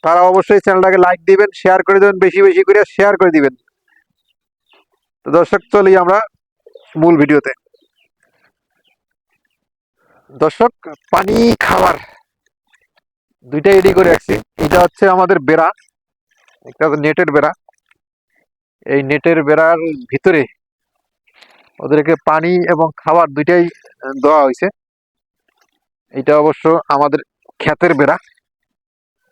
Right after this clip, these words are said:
এই বেড়া থেকে আমরা এইভাবে ভিতরে প্রবেশ করি। এই যে আমাদের,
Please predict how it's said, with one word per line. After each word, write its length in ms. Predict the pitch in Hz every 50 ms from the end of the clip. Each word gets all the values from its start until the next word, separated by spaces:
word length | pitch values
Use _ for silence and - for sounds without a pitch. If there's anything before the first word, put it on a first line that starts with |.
| 1077 _ 1077 _ _ _ _ _ _ _ _ _ _ _ _ _ _ _ -
এই 160 | 143 147 151 151 147
বেড়া 160 | 143 156 165 160 -
থেকে 140 | - 170 175 170 156 170
আমরা 200 | 160 160 165 165 160 - -
এইভাবে 320 | - 165 160 165 156 165 175 - _ _ _ _ - 160 139
ভিতরে 240 | 131 135 - - 170 156 -
প্রবেশ 240 | 151 143 147 156 - -
করি। 140 | 151 147 180 214 254 _ _ _ _ _ _ _ _ _ _ _ _ _ _ _ _ _ _ _ _ _ _ _ _ _ _ _ _ _ _ _ _ _ _ _ _ _ _ _ _ _ _ _ _ _ _ _ _ _ _ - 202 214 _ _ _ _ _ _ _ _ _ _ _ _ _ _ _ _ _ _ _ _ _ _ _ _ _ _ _ _ _ _ _ _ _ _ _ _ _ _ _ _ _ _ _ _ _ _ _ _ _ _ _ _ _ _ _ _ _ _ _ _ _ _ _ _ _ _ _ _ _ _ _ _ _ _ _ _ _ _ _ _ _ _ _ _ _ _ _ _ _ _ _ _ _ _ _ _ -
এই 120 | - 156 151
যে 60 | 151
আমাদের, 320 | 156 160 170 170 165 190